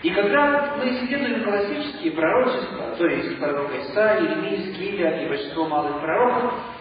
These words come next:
мы обнаруживаем, что большинство из них были как раз-таки условными пророчествами. Они зависели от того, как народ отреагирует на эту Божью дальше, третий термин,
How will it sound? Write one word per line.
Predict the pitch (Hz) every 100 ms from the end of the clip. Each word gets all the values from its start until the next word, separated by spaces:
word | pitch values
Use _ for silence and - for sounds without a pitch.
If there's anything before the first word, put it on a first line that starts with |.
| -
мы | 262
обнаруживаем, | 302 285 269 269 254 240
что | 240 240
большинство | 220 214 214 208 - 302
из | 285 -
них | 247 254 233
были | 240 240
как | 208 -
раз-таки | 202 202 - -
условными | 185 185 - 185 392 381 392 381 - - - - - - - - -
пророчествами. | 143 135 139 143 139 139 143 - - - - - -
Они | 190 185
зависели | 185 - 247 240 214
от | 214
того, | 202 196
как | 208 - 208
народ | 214 233 220
отреагирует | 226 233 214 214 269 269 170 - -
на |
эту | - - -
Божью | 98 - 104 - - - - - - - - - - -
дальше, | 175 165 170 165
третий | 240 240 233 -
термин, | - - - - - -